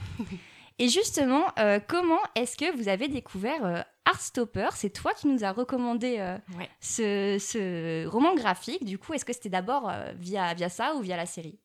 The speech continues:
Speaker 2: Euh, non, moi, c'était les romans graphiques. Je connaissais déjà un petit peu Alice Oseman, euh, par ses, ses romans.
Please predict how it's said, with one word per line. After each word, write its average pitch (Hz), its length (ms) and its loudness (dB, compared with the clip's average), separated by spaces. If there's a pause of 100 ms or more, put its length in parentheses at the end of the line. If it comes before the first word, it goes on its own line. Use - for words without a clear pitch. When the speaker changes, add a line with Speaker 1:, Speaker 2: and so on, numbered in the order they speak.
(600)
Speaker 2:
Euh, 202 500 0
non, 220 180 0
moi, 285 120 0
c'était 226 260 -4
les 196 140 2
romans 247 360 0
graphiques. 220 420 -2
Je - 60 -4
connaissais 190 320 -2
déjà 214 200 -2
un 226 100 -2
petit - 180 -10
peu 233 120 -8
Alice 208 300 -8
Oseman, 196 380 -8
euh, 175 260 -6
par 170 240 -10
ses, 165 460 -6
ses 175 180 -6
romans. 185 440 -4